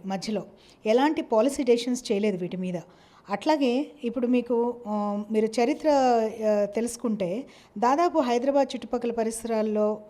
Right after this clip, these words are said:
దాదాపు తొమ్మిది వందల చెరువులు ఉన్నాయి. ఇవాళ ఎన్ని చెరువులు ఉన్నాయి? పోనీ మీకైనా నాకైనా ఇంకెవరికైనా చెరువుల లొకేషన్ ఏంటి, వాటి లిమిట్స్ ఏంటి, ఎఫ్టీఎల్ లిమిట్స్ ఏంటి,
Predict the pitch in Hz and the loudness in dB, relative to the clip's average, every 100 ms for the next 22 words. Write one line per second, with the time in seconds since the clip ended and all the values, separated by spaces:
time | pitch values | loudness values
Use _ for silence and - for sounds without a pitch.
0 | - 220 240 233 240 247 240 226 233 202 | -2 0 0 2 2 2 2 0 0 -2
1 | 226 180 151 - _ - - 220 233 262 | -2 -4 -8 -14 _ -20 -8 0 2 4
2 | 240 285 330 277 247 220 208 196 208 - | 4 4 6 4 2 0 -2 -6 -10 -18
3 | _ _ _ 240 247 240 240 269 294 277 | _ _ _ 2 4 4 2 2 2 4
4 | 240 220 247 254 233 208 220 247 233 214 | 2 0 0 0 0 -2 0 0 0 -2
5 | 185 175 269 - - _ - 220 262 285 | -4 -6 -8 -10 -20 _ 2 4 4 4
6 | 254 208 202 269 269 233 196 170 190 240 | 4 2 0 0 0 -2 -2 -4 -6 -6
7 | - - _ _ _ 190 220 220 233 220 | -10 -20 _ _ _ -2 0 2 0 0
8 | 190 208 247 294 - 220 208 190 - 262 | 0 2 2 2 -2 -4 -2 -6 0 2
9 | 254 226 208 - 190 170 208 | 4 0 -2 -6 -6 -4 -8